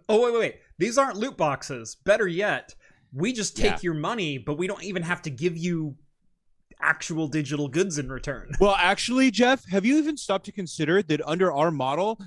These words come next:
Speaker 2: the artists stand to make just as much money? They get a ten percent cut of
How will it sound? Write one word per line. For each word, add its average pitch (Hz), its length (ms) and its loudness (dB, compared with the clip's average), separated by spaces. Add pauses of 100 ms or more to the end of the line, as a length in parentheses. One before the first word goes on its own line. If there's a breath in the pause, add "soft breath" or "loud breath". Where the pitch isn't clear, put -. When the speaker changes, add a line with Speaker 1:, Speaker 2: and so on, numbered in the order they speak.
Speaker 2:
the 196 180 -4
artists 208 420 2
stand 202 300 0
to 196 80 -6
make 180 220 -2
just 175 380 0
as 151 160 -8
much 165 260 -4
money? 143 320 -4 (180 soft breath)
They 214 100 -2
get 302 120 4
a 233 60 0
ten 208 280 0
percent 202 540 -2
cut 180 320 0
of 147 180 -6